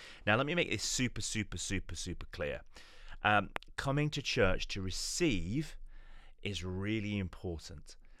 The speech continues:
The church, in, in many ways, is a place for us to come like an oasis, to receive what we need so that we can do life better.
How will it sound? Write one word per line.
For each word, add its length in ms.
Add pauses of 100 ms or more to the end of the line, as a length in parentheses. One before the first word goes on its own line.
(140)
The 80
church, 600 (200)
in, 220 (100)
in 320
many 260
ways, 360
is 60
a 60
place 360
for 120
us 100
to 80
come 180
like 160
an 80
oasis, 720 (460)
to 120
receive 540
what 200
we 400
need 500 (420)
so 260
that 180
we 120
can 180
do 220
life 420
better. 360